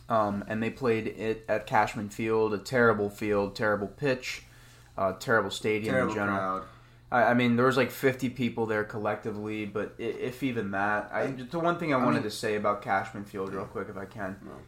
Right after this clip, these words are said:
Speaker 1: It is one of the worst fields I've ever seen in my entire life. The Vegas Vipers for the X F L played there.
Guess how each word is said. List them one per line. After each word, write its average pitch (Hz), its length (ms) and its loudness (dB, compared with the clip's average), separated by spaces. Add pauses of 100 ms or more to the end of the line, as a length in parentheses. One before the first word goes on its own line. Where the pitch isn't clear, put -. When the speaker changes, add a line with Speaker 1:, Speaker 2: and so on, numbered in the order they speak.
Speaker 1:
It 143 140 2
is 160 140 0
one 143 240 6
of 131 100 2
the 131 60 4
worst 123 400 2
fields 117 400 2
I've 113 220 0
ever 113 340 0
seen 110 400 -6
in 104 80 -6
my 104 180 0
entire 104 460 -2
life. 101 400 0
The 110 80 -6
Vegas 135 400 -2
Vipers 113 500 2
for - 120 -14
the 110 120 -4
X 104 220 -2
F 104 180 -6
L 104 140 0
played 104 380 -4
there. 104 280 0